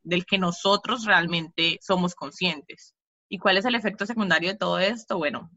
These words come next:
un miedo a la vida real, también porque hay una cantidad de gente mostrando una vida y una apariencia que no es real. ¿Y qué pasa? Pues se crea un temor colectivo como a afrontar la realidad de nuestras vidas, a afrontar la realidad de nuestro físico,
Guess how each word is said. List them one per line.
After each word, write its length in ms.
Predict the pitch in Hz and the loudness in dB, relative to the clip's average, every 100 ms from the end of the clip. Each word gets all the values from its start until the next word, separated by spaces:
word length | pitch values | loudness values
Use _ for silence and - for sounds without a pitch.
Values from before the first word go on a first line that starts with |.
| _ _ | _ _
un 220 | 170 170 | -2 0
miedo 400 | 190 196 180 180 - | 4 4 4 2 2
a 100 | 180 | 4
la 120 | 160 | 4
vida 200 | 151 147 | 4 2
real, 580 | 165 160 139 139 262 277 _ | 2 2 2 0 -4 -12 _
también 400 | 160 156 156 151 | -4 -4 -8 -8
porque 320 | 175 180 185 | -6 0 4
hay 160 | 143 151 | 4 2
una 120 | 151 | 0
cantidad 360 | 185 185 180 160 | 0 0 0 0
de 80 | 170 | -2
gente 240 | 165 185 | -2 -2
mostrando 460 | 190 180 160 156 156 | -4 -2 -2 -2 -4
una 160 | 165 | -4
vida 280 | 180 185 175 | -2 2 2
y 40 | 170 | 2
una 120 | 165 | -2
apariencia 540 | 170 156 151 147 160 | 0 -2 -4 -6 -12
que 160 | - 165 | -8 -8
no 220 | 160 165 | -8 -8
es 160 | 165 - | -8 -4
real. 560 | 165 151 139 156 226 - _ _ _ _ | 2 4 4 2 -2 -12 _ _ _ _
¿Y 100 | 175 | -6
qué 120 | 175 | -4
pasa? 320 | 175 175 185 208 | 4 4 4 -2
Pues 160 | 208 | -4
se 100 | 175 | -6
crea 240 | 170 151 151 | -2 0 0
un 140 | 175 | 2
temor 340 | 196 190 185 | 2 2 0
colectivo 580 | 185 202 180 - 180 175 | 2 0 0 -2 0 0
como 340 | 196 190 185 - | -2 -2 -2 4
a 120 | 170 | 6
afrontar 540 | 170 - 170 170 156 165 | 6 2 -4 4 4 6
la 100 | 190 | 4
realidad 360 | 202 190 151 151 | 4 2 0 0
de 80 | |
nuestras 440 | 170 180 - 156 165 | -4 -4 -4 -6 -2
vidas, 400 | 156 151 151 175 | -2 0 0 2
a 60 | |
afrontar 440 | 165 170 147 147 147 | 0 0 -2 0 2
la 120 | 170 | 4
realidad 400 | 190 190 156 151 | 4 2 0 0
de 120 | 165 | 0
nuestro 440 | 185 180 175 - 156 | 0 0 -2 -10 -12
físico, 800 | - 214 202 - - 170 220 | 0 0 0 -8 -6 -6 -6